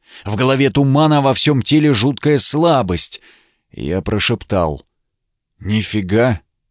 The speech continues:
я здоров, силён, а насчёт пожрать?» «Тоже здоров, ещё как здоров». В зале таверны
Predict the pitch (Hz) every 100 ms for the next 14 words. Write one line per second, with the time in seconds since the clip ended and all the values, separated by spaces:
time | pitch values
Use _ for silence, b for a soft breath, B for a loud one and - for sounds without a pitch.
0 | _ _ - 85 101 110 90 110 117 123
1 | - - - - 110 107 120 123 87 _
2 | _ _ _ _ 92 101 104 - 117 -
3 | 107 92 104 120 131 - - _ _ _
4 | _ _ _ _ _ 95 90 90 73 87
5 | 85 78 - _ _ _ 82 90 110 -
6 | 120 - 104 76 71 85 80 69 - _
7 | b b b b 95 123 180 175 156 156
8 | 175 165 139